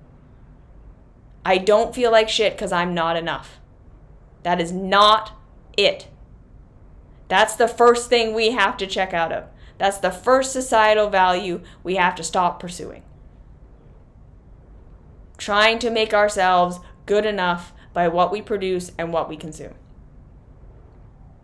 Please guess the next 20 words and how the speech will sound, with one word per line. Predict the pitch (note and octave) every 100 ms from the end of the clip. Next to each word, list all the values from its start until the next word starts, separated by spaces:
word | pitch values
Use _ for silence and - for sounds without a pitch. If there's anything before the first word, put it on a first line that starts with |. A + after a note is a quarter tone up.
| - - - - - - - - - - - - - - -
And | F#3 F3+
following | - A3 G#3+ A#3 A3+ A3+
the | A3
guilt | G3+ G3 F#3 E3
and | E3+
following | - G#3 G#3 G#3 G#3
the | G#3
shame | G#3 F#3 F3 F3+
so | F#3+
that | E3+
we | F3
never | F3 F#3+ G3 G3
question, | - F#3 - D#3 D#3
"Wait, | F3 - - -
why? | D#3+ D#3+ G#3 F#4 - - - - - - - - - - - - - - - -
Why | E3 F3
am | A3+ A#3+
I | A#3
doing | A#3+ B3+ C4
this? | D#4+ - -